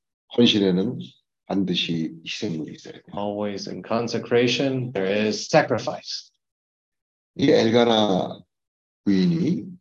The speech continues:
Speaker 1: 그런 기도를 할 수 있게 됐다는 건요.
Speaker 2: Mm, the fact that Elkanah was able to have, uh, to make this prayer, uh, his wife was able to make this prayer.
Speaker 1: 한나가 그런 기도를 하게 됐다는 거는
Speaker 2: The fact that Hannah was able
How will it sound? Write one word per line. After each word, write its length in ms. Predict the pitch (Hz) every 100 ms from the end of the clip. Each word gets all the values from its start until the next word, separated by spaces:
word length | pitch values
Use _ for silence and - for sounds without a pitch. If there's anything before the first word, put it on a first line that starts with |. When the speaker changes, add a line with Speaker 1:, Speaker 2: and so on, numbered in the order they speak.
| _ _ _ _ _ _ _ _ _ -
Speaker 1:
그런 300 | 113 156 196
기도를 320 | - 147 139 143
할 80 |
수 160 | - 127
있게 180 | 120 98
됐다는 380 | 87 - - 139
건요. 440 | - - - 98
Speaker 2:
Mm, 240 | 107 104 101
the 100 | 101
fact 340 | - 117 113
that 160 | 117 110
Elkanah 840 | 117 - 131 151 156 117 92 - -
was 200 | 107 104
able 240 | 123 120 120
to 240 | - 113
have, 460 | 98 117 139 151 -
uh, 420 | 120 117 107 107 -
to 220 | 156 120
make 220 | 123 175 180
this 280 | - - -
prayer, 680 | 214 196 135 143 - - _ -
uh, 340 | 117 113 110
his 200 | 127 123
wife 240 | 113 196 180
was 140 | 165
able 160 | 160 160
to 100 | 147
make 200 | 190 220
this 180 | 180 -
prayer. 440 | 113 110 156 175
Speaker 1:
한나가 500 | - 180 190 196 208
그런 320 | 202 190 240 -
기도를 340 | 175 269 262
하게 160 | 233 220
됐다는 380 | 160 143 101
거는 220 | 85 78 113
Speaker 2:
The 340 | 110 104 104 -
fact 200 | 147 151
that 280 | 143 - -
Hannah 420 | 180 233 202 135
was 160 | 127 127
able 180 | 156